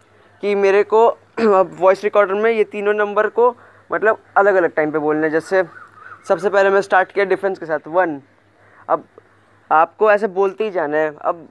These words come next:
आपको ये ध्यान रखना होगा कि आप जब, अ, numbers बोल रहे हो तो उसके बीच में आप at least ten seconds का गैप रख रहे हो। जैसे आपने वन बोला तो उसके बाद आप जब खेल लोगे उस shot को, difference को जैसे खेल लिया आपने, तो उसके बाद आपको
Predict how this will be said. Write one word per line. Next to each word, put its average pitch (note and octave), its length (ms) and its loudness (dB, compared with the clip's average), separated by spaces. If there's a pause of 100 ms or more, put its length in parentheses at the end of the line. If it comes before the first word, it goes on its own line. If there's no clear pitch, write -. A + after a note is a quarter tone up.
(100)
आपको G3 240 0
ये A3+ 120 4
ध्यान F#3+ 300 -2
रखना G3 240 -2
होगा F#3 120 -2
कि G3 120 -4
आप F#3+ 180 0 (460)
जब, F3+ 340 -2
अ, E3+ 280 4
numbers F3+ 420 0
बोल G3 240 0
रहे F#3+ 100 0
हो F#3+ 60 0
तो F#3+ 140 0
उसके G#3 220 0
बीच F#3+ 260 -8
में G#3 80 0
आप F#3+ 80 -2
at F#3 160 -4
least G#3 220 -6 (180)
ten G3 180 2
seconds G3+ 300 -4
का G#3+ 100 0
गैप E3+ 280 0
रख D3+ 180 -4
रहे D3+ 100 -2
हो। D#3 60 -4
जैसे F3 220 0 (380)
आपने F#3+ 240 0
वन F#3+ 300 0
बोला D3+ 280 2 (480)
तो F3 60 -2
उसके F#3 200 -4
बाद F#3+ 140 2
आप F#3+ 100 2
जब G3 220 -2
खेल G#3 380 0
लोगे F3 200 0
उस E3 220 -4
shot D#3+ 240 0
को, F3+ 120 0
difference E3+ 540 -4
को F3+ 120 -2
जैसे E3 200 -6
खेल F3+ 280 -2
लिया E3 240 2
आपने, D#3+ 260 0 (480)
तो F#3 120 2
उसके G#3 240 -2
बाद G#3 180 2
आपको G#3+ 400 0